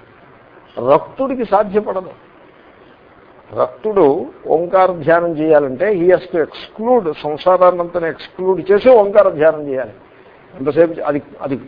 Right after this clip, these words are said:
స్ట్రగుల్, అది కాన్ఫ్లిక్ట్ వచ్చేస్తుంది, ఇన్నర్ కాన్ఫ్లిక్ట్. ఆ ఇన్నర్ కాన్ఫ్లిక్ట్ ఎలా ఉంటుందంటే, నేను as of now నాకు ఓంకారం మీద ఇంట్రెస్ట్ లేదు,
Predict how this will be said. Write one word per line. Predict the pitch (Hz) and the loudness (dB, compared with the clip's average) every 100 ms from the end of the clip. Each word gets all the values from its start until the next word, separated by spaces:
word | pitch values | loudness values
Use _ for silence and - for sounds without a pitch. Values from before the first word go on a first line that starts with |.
| - 143 | -10 -10
స్ట్రగుల్, | - 147 160 202 | -4 0 2 2
అది | 175 113 - | 2 -2 -6
కాన్ఫ్లిక్ట్ | 135 160 156 175 - | -2 -2 -4 -10 -10
వచ్చేస్తుంది, | 151 143 139 - 123 - - _ - - _ _ 139 | -12 -12 -20 -20 -20 -20 -20 _ -20 -20 _ _ -6
ఇన్నర్ | 165 165 | 0 0
కాన్ఫ్లిక్ట్. | 147 143 139 131 - - - - - - - - | 2 -2 -2 -14 -20 -20 -20 -20 -20 -20 -20 -14
ఆ | 143 | -6
ఇన్నర్ | 147 170 185 | -2 0 0
కాన్ఫ్లిక్ట్ | 175 175 151 175 165 | 0 -2 -4 -4 2
ఎలా | 151 160 | 4 4
ఉంటుందంటే, | 151 147 135 113 107 185 262 - _ - - - _ - | 2 -6 -8 -10 -8 -6 -8 -12 _ -20 -20 -20 _ -12
నేను | 135 151 185 185 | -2 2 4 4
as | 156 139 139 | 6 6 6
of | 156 - 143 | 2 0 2
now | 165 214 254 | 4 4 0
నాకు | 151 156 156 | 0 0 2
ఓంకారం | 143 147 156 160 160 | 0 2 2 2 2
మీద | 151 139 | 0 0
ఇంట్రెస్ట్ | 127 123 - - | -4 -8 -14 -10
లేదు, | 127 127 156 214 | -4 -2 2 2